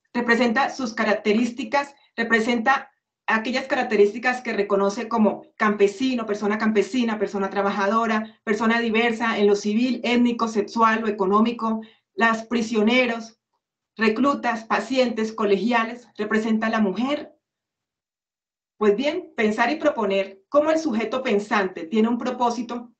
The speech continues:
con respecto al sujeto no reconocido de Occidente es uno de los objetivos de la autora, Gayatri Chakraborty Spivak. Para Foucault y Deleuze, la acción sustituye a la representación. Las masas que saben y actúan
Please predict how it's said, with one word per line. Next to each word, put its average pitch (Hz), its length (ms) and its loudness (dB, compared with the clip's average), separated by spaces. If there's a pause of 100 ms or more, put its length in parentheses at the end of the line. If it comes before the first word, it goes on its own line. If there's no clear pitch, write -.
(100)
con 226 160 2
respecto 208 460 0
al 185 80 0
sujeto 220 420 -2
no 262 140 -4
reconocido 269 840 -4
de 214 120 -4
Occidente 240 640 -2 (260)
es 220 220 0
uno 254 180 4
de 254 80 2
los 214 160 0
objetivos 269 680 0 (160)
de 208 180 4 (160)
la 175 80 0
autora, 160 500 0 (180)
Gayatri 190 380 0
Chakraborty 170 540 -2
Spivak. - 480 -4 (800)
Para 269 200 4
Foucault 294 280 0
y 339 80 -6
Deleuze, 233 460 -4 (360)
la 233 220 4 (160)
acción 285 400 0
sustituye 285 640 -2
a 233 80 0
la 208 140 2
representación. 180 1120 -4 (520)
Las 220 200 2
masas 254 380 2
que 220 120 -4
saben 226 340 -2
y 240 40 -4
actúan 220 640 -4